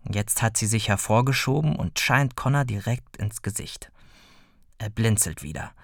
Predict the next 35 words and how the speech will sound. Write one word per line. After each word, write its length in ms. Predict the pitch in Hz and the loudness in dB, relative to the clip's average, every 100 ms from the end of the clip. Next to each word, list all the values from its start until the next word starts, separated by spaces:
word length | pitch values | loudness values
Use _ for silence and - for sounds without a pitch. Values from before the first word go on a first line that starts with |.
| - - - - - _ - | -20 -20 -20 -20 -20 _ -12
Ausgerechnet 760 | 110 120 - 123 131 - 123 | -4 0 0 2 0 2 2
sein 280 | - 120 135 | 2 4 4
Stuhl 320 | - - 87 | 2 -2 -4
steht 280 | 87 - 110 | -4 -2 -2
im 140 | - 120 | 2 4
Rampenlicht, 680 | 110 120 101 90 98 - - - - - | 4 2 0 -6 -6 -10 -18 -18 -20 -16
so 200 | - 139 | 2 6
als 260 | 85 - - | 6 4 6
wäre 220 | 139 127 | 8 10
er 20 | |
ein 200 | 110 113 | 8 4
Popstar 520 | - 160 - 131 117 | 4 4 4 2 4
auf 100 | 120 | 4
einer 280 | - 127 131 | 4 4 4
Bühne. 340 | 123 110 95 - - _ _ _ _ _ _ _ _ | 2 -2 -2 -6 -16 _ _ _ _ _ _ _ _
Fehlen 320 | 120 113 113 | 4 6 8
nur 160 | 120 | 10
noch 140 | 139 135 | 8 6
das 240 | 127 123 | 2 4
Mikrofon 720 | 123 120 - 101 - 131 185 | 4 2 -2 -4 2 4 6
und 180 | 131 123 | 4 6
laute 300 | 110 123 131 | 6 6 6
Musik. 560 | 139 131 98 95 - - - - - - - - _ _ | 4 4 0 -4 -10 -16 -20 -20 -20 -20 -20 -20 _ _
Dabei 360 | 127 120 139 139 | 4 10 10 10
will 120 | 135 | 6
Connor 280 | - 131 131 | 6 8 10
nur 220 | 127 123 | 8 6
eines: 420 | 101 95 - - - _ _ _ _ - | 2 0 -4 -10 -14 _ _ _ _ -8
verschwinden. 680 | 104 - 101 92 - - - _ _ _ - _ _ _ _ _ | -6 -2 0 0 -4 -16 -20 _ _ _ -20 _ _ _ _ _
Im 120 | 123 113 | 0 4
Freitagskreis 840 | 113 127 156 147 - 143 135 127 | 8 8 8 4 4 4 4 6
will 120 | 135 | 6
er 100 | 139 | 8
immer 200 | 143 98 | 8 6
verschwinden. 680 | - 104 - 98 - - | 0 -6 -6 -6 -8 -10